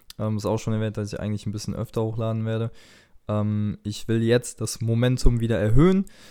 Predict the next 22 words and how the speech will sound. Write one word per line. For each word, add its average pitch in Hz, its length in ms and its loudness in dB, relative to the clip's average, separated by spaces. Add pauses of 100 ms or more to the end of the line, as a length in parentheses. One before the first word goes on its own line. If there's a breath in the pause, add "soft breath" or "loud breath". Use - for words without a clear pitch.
(460 loud breath)
ähm, 113 480 -2
will 123 320 2 (360 loud breath)
quasi 113 600 0 (720 loud breath)
jetzt 113 280 -2
mit 113 120 -6
so 110 340 -2 (200)
kleinen 131 440 0
Episoden 123 540 -2
erstmal - 320 -4
anfangen, 131 480 0 (580 loud breath)
ähm, 110 540 -2
weil 113 400 0
es - 180 -6
grad 107 300 -2
auch 104 180 -2
von - 200 -2
der 107 100 -4
Uni 120 200 -4
ein 117 100 -4
bisschen 113 280 -6
stressig - 800 -2
ist - 280 -6